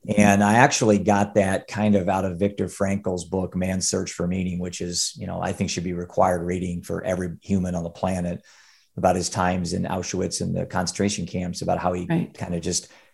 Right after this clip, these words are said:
Speaker 1: he got a positive attitude and, and that changed everything in his outlook and, um, and focused on what he could control, like the Stoics talk about, you know, focus on things you can control and not spend time on the things you can't control. And so this, this pain is unavoidable, suffering is a choice.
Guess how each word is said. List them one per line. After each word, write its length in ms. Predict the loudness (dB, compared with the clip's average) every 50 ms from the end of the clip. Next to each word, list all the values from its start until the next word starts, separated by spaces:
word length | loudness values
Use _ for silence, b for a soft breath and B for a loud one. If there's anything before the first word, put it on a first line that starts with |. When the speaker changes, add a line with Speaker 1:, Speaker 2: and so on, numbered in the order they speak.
| b b _
Speaker 1:
he 140 | _ -4 2
got 180 | 4 4 4 4
a 60 | 0
positive 480 | 0 4 8 8 8 8 6 4 4
attitude 540 | 4 4 4 4 2 2 0 -2 -2 -2 -2
and, 220 | -2 -4 -4 -4 -4
and 180 | -4 -4 -2
that 180 | -2 -2 -4 -4
changed 340 | -4 -4 -2 -2 -2 -2 0
everything 460 | 0 2 2 2 2 0 -2 -4 -4
in 60 | -4
his 120 | -4 -4 -2
outlook 440 | -2 -2 -2 -2 -4 -6 -6 -6 -6
and, 200 | -4 -4 -2 -2
um, 300 | -2 -2 -2 -4 -6 -8 -12 _ _ _ _ _ _ _ _ _ -4
and 100 | -2 6
focused 380 | 10 10 10 10 10 6 8
on 80 | 8 8
what 120 | 10 10
he 80 | 8 6
could 180 | 6 2 -2 -2
control, 480 | -2 -6 -2 4 8 8 10 10 8
like 160 | 6 2 0
the 100 | -2 -2
Stoics 460 | -2 2 4 4 4 4 4 0 -2 -2
talk 240 | 0 0 0 -2
about, 300 | -4 -4 -2 -4 -4 -6 -8
you 100 | -6 -6
know, 160 | -6 -6 -6
focus 400 | -2 -2 -2 0 0 -4 -2 -2
on 140 | -2 -2 -2
things 200 | -2 -2 -2 -2
you 100 | -4 -6
can 120 | -8 -8
control 440 | -8 -8 -6 0 4 4 4 4 4
and 180 | 0 -4 -4 -4
not 360 | -2 -2 -2 -4 -4 -8 -14
spend 300 | -8 -2 0 0 0 0
time 260 | 0 0 0 0 0
on 120 | 0 -2
the 60 | -2 -2
things 260 | -4 -4 -4 -4 -4
you 80 | -6 -6
can't 240 | -4 -4 -4 -4 -4
control. 480 | -8 -10 -8 -4 -2 -2 -2 -4 -6 b b b b b b b b b b
And 80 | 2 6
so 200 | 10 12 12 12
this, 320 | 12 8 8 6 0 -2 0
this 400 | 2 2 2 2 0 -2 -6 -8
pain 260 | -2 2 4 4 6 4
is 120 | 6 6
unavoidable, 640 | 6 6 6 6 6 6 6 6 6 4 2 0
suffering 400 | 0 4 4 4 4 4 2 0 0
is 120 | -2 -4
a 40 | -4
choice. 680 | -6 -2 2 6 6 6 6 6 2 0 -2 -2 -4